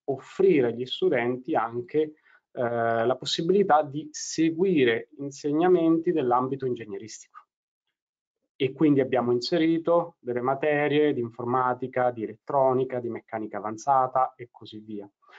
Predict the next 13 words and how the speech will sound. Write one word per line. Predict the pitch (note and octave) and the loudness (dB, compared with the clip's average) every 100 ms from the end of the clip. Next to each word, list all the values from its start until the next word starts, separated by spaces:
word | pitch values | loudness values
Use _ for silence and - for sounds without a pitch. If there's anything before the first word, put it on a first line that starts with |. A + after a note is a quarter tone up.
| - | -8
in | C#3 | -2
modo | C#3 D#3 F#3 | 2 2 4
tale | D#3+ E3+ D3 | 4 4 4
che | - C#3+ D#3 D#3 - | 0 0 0 -2 -8
gli | _ D#3+ | _ -8
studenti | F3+ - F3+ G3 C#3 | -6 0 2 2 0
possono | C#3 C#3+ - C#3 C3+ | -8 -10 -8 -8 -6
capire | C#3+ D3 C3+ | -4 -2 -2
il | B2 | -2
reale | B2 D#3 F#3 | 0 0 0
funzionamento | F#3 F3 - D3+ C#3+ C3+ C3 | -2 -4 -4 -4 -4 -4 -4
della | A#2+ A#2+ | -4 -4
tecnologia, | B2+ - A#2 A#2 A#2+ E3 B2 A2 | -10 -8 -8 -6 -4 0 2 0